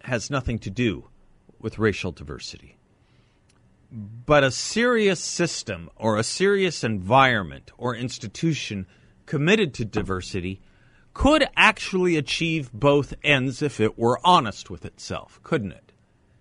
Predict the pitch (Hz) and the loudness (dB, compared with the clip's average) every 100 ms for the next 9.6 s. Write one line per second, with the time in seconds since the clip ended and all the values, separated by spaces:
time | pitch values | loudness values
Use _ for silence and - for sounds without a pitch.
0 | - 135 165 147 127 - - 220 208 - | -16 -2 4 4 2 -2 2 2 2 -2
1 | - 143 143 143 127 60 - - - _ | 4 4 4 2 0 -2 -14 -20 -20 _
2 | _ _ _ _ _ _ _ _ _ - | _ _ _ _ _ _ _ _ _ -8
3 | 143 226 - 214 139 175 254 131 73 - | -2 0 2 2 4 6 6 4 -2 -12
4 | - _ _ _ - 156 233 214 175 180 | -20 _ _ _ 4 6 6 4 2 0
5 | - 165 139 127 143 139 151 120 117 - | 0 -2 0 2 0 0 -2 -2 -4 -6
6 | - 139 117 107 143 95 95 - _ _ | -6 -4 -2 0 0 -2 -6 -16 _ _
7 | _ _ - 120 113 113 113 143 82 - | _ _ 4 6 8 6 2 -4 -6 -8
8 | - 139 147 175 160 143 139 127 - 120 | -2 2 4 4 2 0 -2 -6 -8 -10
9 | - 139 123 - 127 117 | -2 -2 -2 -4 -4 -4